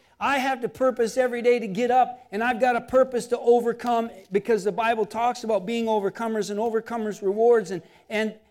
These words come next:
if to be an overcomer, that means there's some things you have to overcome. There must be some things that we're gonna have to overcome, and we're gonna have to. And so the, the things I wanna talk about today, the two things I wanna talk about today mostly, is how do we persevere? Persevering. Now,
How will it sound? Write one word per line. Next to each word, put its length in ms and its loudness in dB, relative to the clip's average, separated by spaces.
if 220 -8
to 100 2
be 200 2
an 60 0
overcomer, 520 2
that 180 2
means 240 0
there's 200 -4
some 120 -4
things 320 2
you 120 2
have 260 0
to 80 0
overcome. 720 0
There 100 0
must 300 2
be 120 -4
some 200 -8
things 240 -4
that 60 -6
we're 120 -2
gonna 160 -2
have 160 -6
to 60 -6
overcome, 440 -4
and 80 -4
we're 100 -4
gonna 200 -6
have 360 -10
to. 220 -12
And 120 2
so 520 2
the, 240 0
the 160 2
things 320 0
I 60 2
wanna 260 2
talk 320 0
about 240 0
today, 240 4
the 100 -2
two 240 0
things 300 -6
I 80 -2
wanna 240 -2
talk 320 -4
about 260 -4
today 300 2
mostly, 680 -2
is 200 0
how 240 4
do 80 4
we 140 0
persevere? 640 -2
Persevering. 600 -4
Now, 220 -2